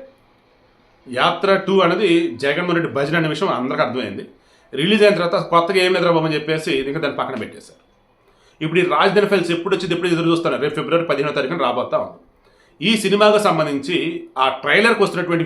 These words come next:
వ్యూస్ చూసి పిచ్చెక్కిపోతుంది వైసీపీ వాళ్ళకి. ఇక నార్మల్ వాళ్ళకైతే ఇక రాబోతున్నది నాన్ వైసీపీ గవర్నమెంట్ అని చెప్పేసి ఫిక్స్ అయిపోయి ఉన్నారు. పదకొండు మిలియన్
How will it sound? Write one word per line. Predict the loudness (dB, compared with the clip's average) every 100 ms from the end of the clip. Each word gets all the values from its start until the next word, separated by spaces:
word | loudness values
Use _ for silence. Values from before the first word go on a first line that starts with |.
| 0
వ్యూస్ | -2 -2
చూసి | -6 -6 -6
పిచ్చెక్కిపోతుంది | -6 -4 0 0 2 0 0 -2
వైసీపీ | -4 -8 -10
వాళ్ళకి. | -14 -18 _ _ _ _ -8
ఇక | -4 2
నార్మల్ | 4 4 6 6
వాళ్ళకైతే | 6 4 2 2 2
ఇక | 2 2
రాబోతున్నది | 2 4 2 2 0 0 0 0 -2 -10 -20 _ -2
నాన్ | 2 4 4
వైసీపీ | 2 2 -4 2
గవర్నమెంట్ | 4 4 0
అని |
చెప్పేసి | 0 -2 -4
ఫిక్స్ | -4 -4
అయిపోయి | -4 -10
ఉన్నారు. | -12 -20 _ _ _ _ _ _ _ _ _ _ _
పదకొండు | 2 4 4 2 2 0
మిలియన్ | 0 0